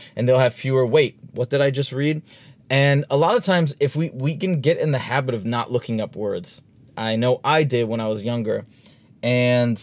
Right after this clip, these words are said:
if you get them this nice app that's accessible, I think that's a great suggestion, not only to build their vocabulary or their reading ability,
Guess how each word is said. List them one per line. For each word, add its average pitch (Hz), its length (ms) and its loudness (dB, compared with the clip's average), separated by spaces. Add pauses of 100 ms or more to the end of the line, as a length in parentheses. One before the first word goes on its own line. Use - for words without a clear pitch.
(420)
if 127 160 -2
you 147 80 -4
get 185 200 -2
them 156 160 0
this 135 140 0
nice 131 300 0
app 170 220 0
that's 127 240 -4
accessible, 143 580 -4
I 123 100 -2
think 139 160 -6
that's 127 140 -2
a 120 60 -4
great 113 260 -2
suggestion, 113 540 -4
not 165 160 -6
only 135 340 0
to 120 80 2
build 113 460 -2
their 117 100 2
vocabulary 123 720 0
or 110 200 0
their 110 100 -4
reading 120 380 -4
ability, 107 520 -4